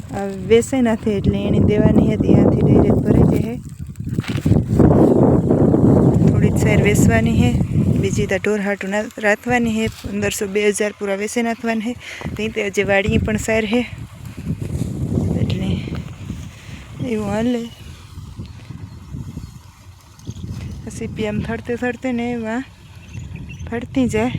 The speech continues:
એટલે શું માહેના માથે તાદર નાથે દેવા થાય. આ પૂરા ભણવાના આવતા એટલે હું આવી તી, એ ધણી પૃથ્વીને હુવરાવે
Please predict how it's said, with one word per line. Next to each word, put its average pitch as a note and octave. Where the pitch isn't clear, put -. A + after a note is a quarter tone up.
એટલે -
શું A3+
માહેના G#3
માથે G#3+
તાદર G3
નાથે G#3
દેવા F#3+
થાય. A3+
આ G3
પૂરા G3+
ભણવાના G#3
આવતા A3
એટલે G3+
હું G3
આવી G#3+
તી, G3
એ F#3+
ધણી G3+
પૃથ્વીને G3
હુવરાવે A#3+